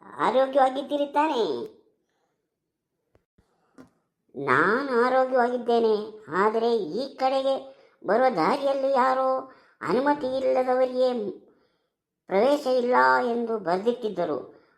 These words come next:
ಆದ್ದರಿಂದ ಯಾರಿಂದ ಅನುಮತಿ ಪಡೆಯಬೇಕೆಂದು ತಿಳಿಯದೆ ಈ ಕಡೆಗೆ ಬರಲಿಲ್ಲ. ನನಗೇನು ಕಾಣಿಸ್ಲಿಲ್ವಲ್ಲ?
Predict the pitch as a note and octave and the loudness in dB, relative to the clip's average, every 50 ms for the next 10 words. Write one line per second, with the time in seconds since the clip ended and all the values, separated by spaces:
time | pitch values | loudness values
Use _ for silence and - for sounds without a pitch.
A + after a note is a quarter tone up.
0 | _ - - F3 G3+ G3+ G3+ A#3+ B3+ B3 B3 B3+ B3+ A3+ G#3+ G3+ D#3+ C3+ B2 B2+ | _ 0 0 2 2 0 0 -2 -2 0 0 -2 -2 -2 0 0 0 0 0 2
1 | C#3 F3 G#3 A#3+ B3+ C#4 C4 C4 B3 A3 A3 A3 A#3+ B3+ B3 B3 C4 C4 B3+ A#3+ | 2 2 2 2 -2 -2 -2 0 0 2 2 0 0 -2 -2 -2 -2 0 0 0
2 | A#3+ B3 B3 A#3+ A#3+ A#3+ B3 A#3+ A#3+ A#3 A#3+ A#3 A#3+ A#3+ A#3 A#3 A#3+ A#3+ A#3 A#3+ | 0 0 0 0 0 0 0 -2 -2 -2 0 0 0 0 0 -2 -2 -2 0 0
3 | A#3+ A#3 A#3 A#3 A#3 A#3+ A#3 F#3 D#3+ F3+ E3+ - - G#3+ G#3+ A#3 A3+ A#3 A3+ G#3 | 0 0 0 0 0 0 0 0 -2 -2 -4 -2 -2 0 2 2 2 2 2 2
4 | G#3+ G#3+ G3 G3 A3 A3 G#3+ G3 F#3+ - - - - - _ _ _ _ _ _ | 2 2 2 2 2 0 -2 -2 -2 -4 -6 -8 -14 -20 _ _ _ _ _ _
5 | _ _ _ _ _ _ _ _ _ _ _ _ _ _ _ _ _ _ _ _ | _ _ _ _ _ _ _ _ _ _ _ _ _ _ _ _ _ _ _ _
6 | _ _ _ _ _ _ _ _ _ _ _ _ _ _ _ _ _ _ _ _ | _ _ _ _ _ _ _ _ _ _ _ _ _ _ _ _ _ _ _ _
7 | _ _ _ _ _ _ _ _ _ _ _ G#3 G#3+ F#3+ F3+ G#3+ C#4+ D#4 F4 F#4+ | _ _ _ _ _ _ _ _ _ _ _ -2 0 2 2 2 2 2 4 2
8 | G4 G#4 - - F4+ F#4 F#4 F4+ E4 E4+ E4 D#4+ D#4 D#4 D4+ C#4 C4+ | 2 2 0 0 0 0 0 0 -2 -4 -2 0 2 2 2 2 0